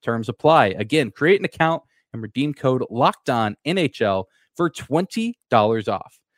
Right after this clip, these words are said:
Download Game Time today. Last minute tickets, lowest price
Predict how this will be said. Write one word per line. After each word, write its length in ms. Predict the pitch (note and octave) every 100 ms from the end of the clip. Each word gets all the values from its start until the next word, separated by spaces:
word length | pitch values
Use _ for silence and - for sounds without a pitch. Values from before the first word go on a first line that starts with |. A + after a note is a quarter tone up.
| _ -
Download 340 | D#3 G3+ G#3+
Game 200 | F#3 F#3
Time 240 | E3+ F3 E3
today. 400 | D#3 C3+ C#3 G#2
Last 340 | G#2+ B2+ -
minute 180 | F3+ C3
tickets, 520 | D#3 D3+ D3 - - _ _ -
lowest 440 | A2+ D#3 A3 -
price 480 | - G#2+ G2 - -